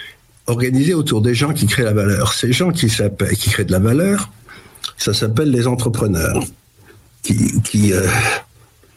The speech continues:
ont cette capacité divine à créer quelque chose à partir de rien. Ils vous prennent du travail, ils vous prennent du capital, ils les mettent ensemble, et la somme des deux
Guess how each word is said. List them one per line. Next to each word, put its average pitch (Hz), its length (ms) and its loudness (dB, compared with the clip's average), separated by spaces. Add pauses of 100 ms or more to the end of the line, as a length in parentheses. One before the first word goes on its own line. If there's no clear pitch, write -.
(800)
ont 127 120 2
cette 113 260 -2
capacité 113 680 2
divine 131 580 2
à 110 120 -2
créer 113 340 0
quelque 113 300 0
chose 147 260 0
à 127 60 0
partir 117 340 -2
de 110 100 2
rien. 104 400 0
Ils 98 100 2
vous 101 120 2
prennent 107 240 0
du 92 140 2
travail, 131 480 0
ils 127 80 2
vous 117 80 2
prennent 113 180 0
du 101 120 0
capital, 107 540 0
ils 117 100 2
les 110 60 4
mettent 110 200 2
ensemble, 170 460 0 (320)
et 101 100 0
la 110 100 2
somme 127 300 0
des 113 160 2
deux 180 300 2